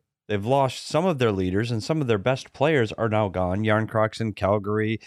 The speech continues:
Um, we already talked about Giordano. There's Appleton left back to Winnipeg. So what would you expect? I mean, Arizona lost Wedgie. We all love Wedgie.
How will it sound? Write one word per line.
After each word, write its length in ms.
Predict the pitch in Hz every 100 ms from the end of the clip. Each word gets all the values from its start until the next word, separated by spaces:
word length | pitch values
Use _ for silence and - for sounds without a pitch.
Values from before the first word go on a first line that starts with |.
| - - -
Um, 260 | 82 85 87
we 100 | 95
already 140 | 107
talked 220 | 110 107
about 140 | 107 101
Giordano. 480 | 107 107 87 101 110
There's 300 | 117 - - _ _ _ _ _
Appleton 560 | - 113 117 117 120 113
left 260 | 107 - -
back 180 | 107
to 80 | -
Winnipeg. 480 | 101 107 113 113 107 - - - _ _ _ _ _ _ _ _ _
So 160 | - 139
what 180 | 147 208
would 120 | 175
you 80 | 123
expect? 480 | - - 151 101 110
I 40 |
mean, 120 | 131
Arizona 340 | 143 160 151 143
lost 380 | 127 123 - - _ _
Wedgie. 360 | 113 117 85 78 - _ _ _ _ _ _ _ - - - - - - -
We 120 | 139
all 120 | 160
love 180 | 120 131
Wedgie. 460 | 101 107 113 -